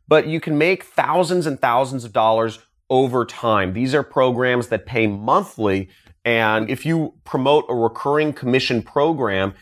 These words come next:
you can make thousands of dollars from a single customer if they stay subscribed.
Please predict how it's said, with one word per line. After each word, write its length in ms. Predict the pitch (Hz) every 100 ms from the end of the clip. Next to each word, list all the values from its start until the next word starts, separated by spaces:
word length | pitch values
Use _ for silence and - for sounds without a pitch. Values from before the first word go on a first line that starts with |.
| _ -
you 120 | 127
can 140 | 127 151
make 200 | 139 -
thousands 540 | - 127 143 156 175
of 140 | 151
dollars 420 | 117 123 135 139 107
from 160 | 117
a 60 | 107
single 340 | - 135 135
customer 600 | - 120 107 - 107 107 -
if 220 | 110 113
they 100 | 117
stay 320 | 107 - 107 98
subscribed. 760 | - 92 - - 117 104 90